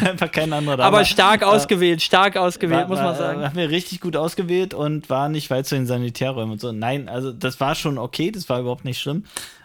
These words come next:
Speaker 1: Ähm, sondern auch wirklich schön und konntest auch so in der Ferne das Meer sehen.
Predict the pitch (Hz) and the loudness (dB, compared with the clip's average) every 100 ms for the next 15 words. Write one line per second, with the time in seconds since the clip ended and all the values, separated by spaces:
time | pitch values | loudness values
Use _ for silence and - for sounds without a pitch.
0 | - 127 127 123 127 131 120 127 117 139 | -4 0 0 -2 -2 -2 -2 -6 -4 -6
1 | 147 - 143 185 143 - 131 143 127 - | -4 -2 0 0 -2 -4 -2 -2 -4 -4
2 | 127 127 143 143 - 135 151 180 156 139 | -4 -2 -2 -4 -4 -4 -4 -4 -4 -4
3 | 139 135 151 123 143 | -4 -6 -4 -4 -4